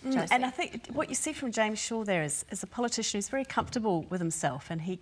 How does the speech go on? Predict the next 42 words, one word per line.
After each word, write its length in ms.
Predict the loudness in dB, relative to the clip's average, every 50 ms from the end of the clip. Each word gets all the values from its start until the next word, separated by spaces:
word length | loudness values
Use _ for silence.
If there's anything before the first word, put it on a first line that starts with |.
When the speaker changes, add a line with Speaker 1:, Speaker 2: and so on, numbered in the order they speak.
| -6 -4
Speaker 1:
he 100 | -4 -4
came 300 | -2 -2 0 0 0 0
across, 320 | 0 0 0 0 0 0
he's 160 | -4 -6 -4
charming, 500 | -2 0 0 0 0 0 -2 -4 -6 -8 -6
right? 280 | -6 -4 -4 -4 -4 -4
And, 160 | -4 -4 -2
and 160 | 0 0 0
you 60 | -2
compare 400 | -2 -4 -8 -4 -2 0 2 2
it 120 | 0 0 -2
to 280 | -2 0 2 2 2 0 -4 -8 -14 -16 -16 -18 -8 -2
Prime 160 | 0 0 2
Minister's 340 | 2 0 -2 -2 -2 0 0
interview, 380 | 0 -2 -2 -4 -4 -4 -4
which 180 | -6 -8 -8 -6
was 120 | -6 -2
a 40 | -2
bit 140 | -2 -2 -2
more 120 | -2 -4
prickly. 480 | -4 -4 -6 -8 -8 -8 -8 -8 -6 -6 -4
So 180 | -2 2 2
Speaker 2:
Mm. 120 | 2 2 2
Speaker 1:
it's, 160 | -2 -2 -4
uh, 100 | -4 -6 -6 -6 -4
interesting 360 | -4 -4 -2 -2 0 0 0
to 60 | 0 0
see 160 | 0 0 0
a 40 | 0
different, 400 | -2 -4 -6 -4 -6 -6 -6 -8 -10
different, 460 | -10 -8 -6 -4 -6 -6 -4 -2 0
um, 240 | 0 2 0 0 -2
personality 560 | -2 -4 -2 0 0 0 0 0 0 -2 -2
there. 160 | -2 -2 -2
But, 200 | 0 0 0 0 -2 -8 -12 -12 -12 -14 -4 2 2
um, 200 | 2 4 2 0 -2
I, 80 | -4
th-, 120 | -4 -2 -2
I 80 | -2 0
think, 280 | 0 0 -2 -2 0 4
yeah, 180 | 4 4 4 2 -2 -10 -4 -2
this, 200 | -2 0 0